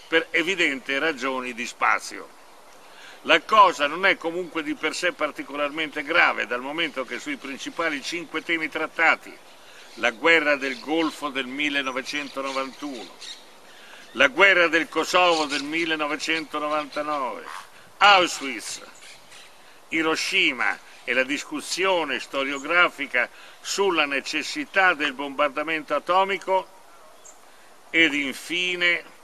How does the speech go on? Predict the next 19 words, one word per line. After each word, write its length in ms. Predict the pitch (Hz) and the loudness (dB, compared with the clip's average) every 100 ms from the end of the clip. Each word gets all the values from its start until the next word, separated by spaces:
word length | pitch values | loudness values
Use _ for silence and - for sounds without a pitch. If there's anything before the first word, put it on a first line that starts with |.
| - - - | -20 -20 -20
gli 160 | - 135 | -8 -6
Stati 360 | - 170 151 165 | -2 0 0 -4
Uniti 340 | 175 170 156 | -4 -4 -2
d'America 560 | 151 151 160 156 151 156 | -2 2 2 2 4 6
oggi. 460 | 151 107 107 82 - - - - - - - - - - - - - - | 6 4 -6 -12 -14 -20 -20 -20 -20 -20 -20 -20 -20 -20 -20 -20 -20 0
Vi 120 | 156 | 4
è 180 | 180 170 | 6 4
una 220 | 139 139 | -2 -4
sterminata 760 | - - 139 151 180 175 147 147 | -4 -4 -4 0 4 4 4 0
bibliografia, 880 | 135 131 127 113 113 - 180 180 165 - - - - - | -2 -6 -6 -4 -4 -2 2 2 0 -8 -20 -20 -20 -4
a 80 | 123 | -2
volte 480 | 127 170 160 143 127 | 2 2 2 0 -4
di 120 | 127 | 2
ottima 460 | 156 151 - 131 123 | 4 2 0 -6 -4
qualità 580 | 117 117 110 156 160 | -4 -6 0 2 4
ed 160 | 151 131 | 2 4
anche 300 | 151 135 156 | 2 2 -2
facilmente 640 | - 311 170 127 117 107 | -4 -6 -6 -4 -6 -2
accessibile. 1000 | 120 - 127 - 139 120 127 123 123 - | -2 -2 -8 -4 -6 -4 -4 -4 -4 -8